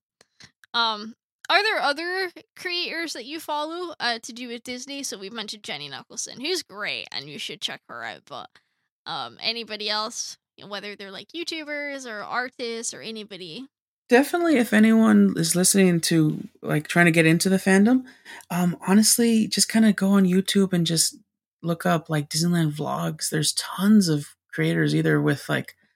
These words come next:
Speaker 2: s-, high subscriber counts or just kinda, like, with a couple, and they, they all just do great jobs. I do have one. I'm trying to s-, I don't know the top of their names. Funny enough, with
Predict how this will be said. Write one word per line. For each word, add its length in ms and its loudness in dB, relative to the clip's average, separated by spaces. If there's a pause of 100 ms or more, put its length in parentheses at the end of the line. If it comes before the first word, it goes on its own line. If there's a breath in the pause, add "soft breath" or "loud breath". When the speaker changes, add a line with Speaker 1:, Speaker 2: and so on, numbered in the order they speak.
(240)
Speaker 2:
s-, 220 2
high 280 -2
subscriber 520 0
counts 320 2
or 40 -6
just 160 -4
kinda, 120 -2
like, 180 -6
with 80 -4
a 60 -6
couple, 420 -2
and 260 0 (260 soft breath)
they, 120 -6 (100)
they 80 2
all 200 0
just 220 -2
do 120 4
great 260 0
jobs. 540 0
I 60 -2
do 180 0
have 240 0
one. 540 0 (680)
I'm 60 -8
trying 180 0
to 40 4
s-, 180 0
I 80 2
don't 140 4
know 100 6
the 200 4
top 300 -4
of 60 2
their 100 2
names. 400 2
Funny 220 2
enough, 320 4
with 180 -4